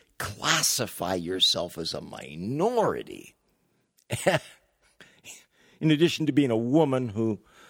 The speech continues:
is, of course, a majority female, uh, population, and yet, of course, are continually and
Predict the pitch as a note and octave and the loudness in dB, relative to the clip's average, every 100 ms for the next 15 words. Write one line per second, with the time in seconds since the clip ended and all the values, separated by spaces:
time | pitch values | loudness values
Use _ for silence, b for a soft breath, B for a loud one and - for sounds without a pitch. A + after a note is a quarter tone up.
0 | b b b b _ _ - A2 F#2 G2+ | b b b b _ _ -4 -2 0 -2
1 | - A#2 G2+ - F#2+ G2 F#2 E2 A2 D#3+ | 4 4 4 -2 0 2 0 2 2 4
2 | C#3 E2+ - - B2+ G#2 - F2 - C3+ | 2 0 -4 -4 -4 -6 -14 -14 -2 0
3 | B2 G2 E2 F2 E2 _ _ _ _ b | 2 2 0 -2 -6 _ _ _ _ b
4 | b b b _ - G2 F#2+ - B B | b b b _ -4 -2 -2 -4 B B
5 | - A#2 - G#2 F#2+ G2 - G2+ F#2+ F#2+ | 2 4 4 2 2 0 0 -2 0 0
6 | E2+ F2 _ - D#2+ - F#2 F2+ F2 E2 | 0 -2 _ -8 -6 2 2 2 0 -2
7 | D#2 - _ _ _ _ _ _ _ _ | -2 -14 _ _ _ _ _ _ _ _
8 | _ _ _ _ _ _ - G2+ F2+ - | _ _ _ _ _ _ -4 -2 -2 0
9 | C3 A2+ G2+ G2+ G2+ G2+ G2 | 2 2 2 0 -2 -4 -4